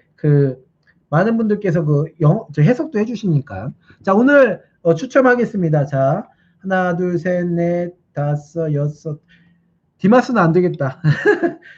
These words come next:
여섯, 일곱, 여덟, 아홉, 열, 열하나, 열둘, 열세, 열네, 열다, 열여, 열일곱, 열일곱 명이네요. 열일곱 명. 자, 변-, 변호 생성기 또 돌리겠습니다. 자,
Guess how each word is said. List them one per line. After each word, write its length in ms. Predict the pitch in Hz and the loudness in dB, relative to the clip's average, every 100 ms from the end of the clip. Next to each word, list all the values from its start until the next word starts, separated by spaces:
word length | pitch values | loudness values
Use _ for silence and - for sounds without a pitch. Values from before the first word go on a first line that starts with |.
| _ | _
여섯, 400 | 151 143 156 147 165 | -8 -8 -4 -4 -4
일곱, 360 | 170 175 165 | -6 -4 -4
여덟, 340 | 143 139 151 139 | -4 -4 -4 0
아홉, 320 | 135 135 127 | 0 0 -2
열, 300 | 139 156 139 | -2 -4 -4
열하나, 320 | 123 123 123 | -8 -8 -10
열둘, 360 | 113 113 139 120 | -12 -12 -12 -10
열세, 440 | 117 - 147 160 - _ | -10 -8 -6 -6 -8 _
열네, 400 | 120 127 135 175 - _ _ _ | -8 -2 0 0 -4 _ _ _
열다, 720 | 131 139 - 135 117 98 - - _ _ _ _ - | -4 -4 -2 -2 -2 -4 -8 -16 _ _ _ _ -12
열여, 540 | 110 113 113 151 - _ _ _ 127 | -10 -6 -4 -4 -6 _ _ _ -2
열일곱, 600 | 131 175 220 247 - - _ _ _ - | 2 4 6 4 2 -14 _ _ _ 0
열일곱 340 | 147 214 285 269 | 2 4 4 6
명이네요. 360 | 233 165 131 | 6 6 4
열일곱 420 | 117 123 147 240 240 | 0 0 0 0 2
명. 400 | 180 131 180 - - | 2 2 -2 -6 -2
자, 140 | 160 | -2
변-, 140 | 147 147 | 0 2
변호 260 | 180 220 | 2 4
생성기 400 | 247 247 214 196 | 4 2 0 0
또 120 | 190 | -2
돌리겠습니다. 920 | 165 160 175 160 156 123 104 101 123 302 _ _ _ _ _ _ _ _ _ _ _ _ _ _ _ _ _ _ _ _ _ _ _ _ _ _ _ _ _ _ _ _ _ | 0 0 0 -2 -2 -6 -6 -8 -8 -8 _ _ _ _ _ _ _ _ _ _ _ _ _ _ _ _ _ _ _ _ _ _ _ _ _ _ _ _ _ _ _ _ _
자, 180 | - | -14